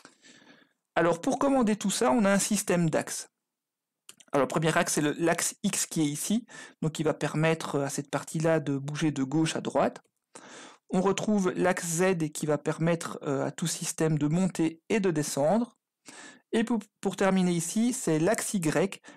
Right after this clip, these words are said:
Donc l'axe Y, c'est ce qui va faire bouger le plateau, d'avant en arrière. Donc ça permet d'avoir une profondeur dans notre objet.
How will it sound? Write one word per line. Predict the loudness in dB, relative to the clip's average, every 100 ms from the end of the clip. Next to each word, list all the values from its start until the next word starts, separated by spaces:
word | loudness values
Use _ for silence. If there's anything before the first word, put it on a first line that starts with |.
| _
Donc | -6 -2
l'axe | -2 -2
Y, | 0 2 0
c'est | 0 -2
ce | -2
qui | 0
va | 0
faire | 0 -2
bouger | 0 0 2
le | 2
plateau, | 0 -2 -4 -12 -8
d'avant | 0 0 2 0
en | 0
arrière. | -4 -10 -14 -18 _ -20 -20 -14 -8
Donc | -4
ça | -4
permet | -2 0 0
d'avoir | 0 0 0
une | -2
profondeur | -2 -4 -4 0 0 0
dans | 0 0
notre | 0 -2 -4
objet. | -6 -8 -12